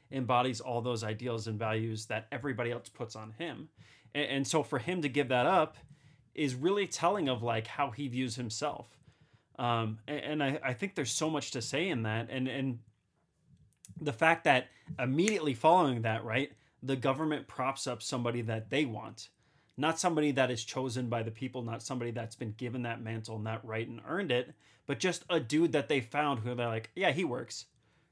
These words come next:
right? And, and I, I think there's so much to say to that beyond the context of a T V show. Um, and we'll probably get into that more down the line with the following episodes. But yeah, I,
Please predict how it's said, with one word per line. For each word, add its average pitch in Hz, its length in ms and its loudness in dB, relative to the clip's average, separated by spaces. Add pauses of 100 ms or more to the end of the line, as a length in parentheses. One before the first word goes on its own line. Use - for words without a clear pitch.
(120)
right? 139 240 2
And, 156 120 -2
and 170 220 0
I, 175 160 4
I 156 140 4
think 196 180 -2
there's 151 160 0
so 175 200 2
much 180 240 -4
to 143 100 -2
say 160 220 0
to 160 100 2
that 131 240 0
beyond 127 320 -2
the 135 60 -2
context 120 500 -4
of 113 200 -2 (380)
a 120 80 -4
T 143 240 -6
V 147 180 -2
show. 113 440 -4 (400)
Um, 120 260 -2
and 120 260 -6
we'll 135 280 0
probably 135 480 2
get 113 160 0
into 113 240 -2
that 113 160 -2
more 117 160 -6
down 110 180 -4
the 107 60 -4
line 110 160 -2
with 107 100 -6
the 110 60 -16
following 107 400 -8
episodes. 110 520 -6
But 110 320 -6
yeah, 208 280 2
I, - 140 0